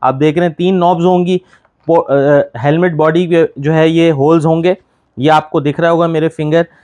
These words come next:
ये नॉब्स इसके अंदर लग जाया करेंगे। ठीक है, इसी तरह यहाँ से आप इसको वेलक्रो से थोड़ा सा इसका है वो निकालेंगे बाहर और मैं आपको इसको रिमूव करके दिखाता हूँ। ये देखें, ये वन साइड का जो पीस है ये बाहर आ चुका है।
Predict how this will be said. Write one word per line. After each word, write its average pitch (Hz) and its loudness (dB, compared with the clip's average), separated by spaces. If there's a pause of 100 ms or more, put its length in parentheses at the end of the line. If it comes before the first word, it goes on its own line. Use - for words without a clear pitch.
(140)
ये 175 2
नॉब्स 165 0
इसके 156 -2
अंदर 156 0 (180)
लग 135 -2
जाया 131 2
करेंगे। 120 -4 (440)
ठीक 196 -2
है, 185 0 (200)
इसी 185 0
तरह 196 2
यहाँ 175 2
से 185 -2
आप 170 2
इसको 175 -2
वेलक्रो 143 0
से 175 -4 (520)
थोड़ा 156 0
सा 170 0
इसका 160 0
है 151 2
वो 165 0
निकालेंगे 151 0
बाहर 151 -2 (1120)
और 135 0
मैं 151 0
आपको 160 -2 (100)
इसको 139 -4
रिमूव 143 0
करके 127 -2 (420)
दिखाता 123 -2
हूँ। 110 -2 (320)
ये 170 2
देखें, 185 2
ये 196 2
वन 160 0
साइड 180 0
का 190 0
जो 180 0
पीस 170 -6
है 175 2
ये 165 0
बाहर 139 0
आ 170 2
चुका 180 -2
है। 170 -2